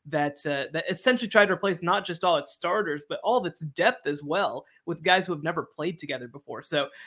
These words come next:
that's what makes them such a hard team to, to figure out in some ways. That's why some people are so excited about their upside. But, you know, certainly, uh, the upside is there for them to be,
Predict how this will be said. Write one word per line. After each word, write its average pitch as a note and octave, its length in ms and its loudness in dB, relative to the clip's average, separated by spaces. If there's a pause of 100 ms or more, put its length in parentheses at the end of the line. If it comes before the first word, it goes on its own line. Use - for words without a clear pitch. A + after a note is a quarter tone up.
(120)
that's A#3+ 180 10
what D#4 120 2
makes C4+ 160 4
them A#3 100 2
such G#3 240 2
a F3 60 6
hard F3+ 300 4
team F3+ 380 0
to, D3+ 480 0
to D#3 120 -8
figure E3+ 380 2
out D#3+ 260 2
in F#3+ 80 -6
some G3 260 0
ways. G#3+ 300 0
That's D#3+ 240 0
why D3+ 300 0
some E3 200 -6
people D#3 260 -4
are D3 80 -2
so D3 140 -4
excited D3+ 280 -4
about D3 200 -4
their C3+ 160 -4
upside. C#3 440 -2 (440)
But, B3+ 240 6 (360)
you F3 120 2
know, G#3 120 4
certainly, G3 880 2
uh, - 60 -6
the D#3 120 0
upside G#3+ 380 8
is E3 120 4
there F3+ 180 2
for F#3 140 -4
them E3 220 -2
to F3+ 120 -6
be, D3+ 480 -4